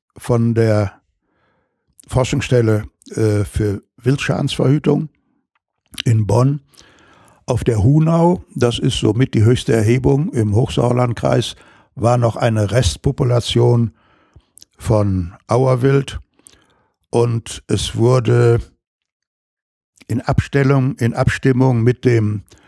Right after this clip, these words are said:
Ministerium ein Auswilderungsprojekt ins Leben gerufen. Doktor Spittler war da auch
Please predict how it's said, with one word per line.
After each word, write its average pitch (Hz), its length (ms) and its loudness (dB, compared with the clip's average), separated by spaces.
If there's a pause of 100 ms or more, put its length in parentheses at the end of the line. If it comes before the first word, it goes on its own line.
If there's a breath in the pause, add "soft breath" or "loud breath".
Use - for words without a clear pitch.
(200 soft breath)
Ministerium 139 1120 2 (680 soft breath)
ein 117 680 -2 (200)
Auswilderungsprojekt 107 1700 -2 (1160)
ins 120 240 0
Leben 107 260 0
gerufen. 90 560 -8 (640)
Doktor 110 260 -2
Spittler 131 420 -2
war 117 100 -2
da 113 100 0
auch 110 300 -4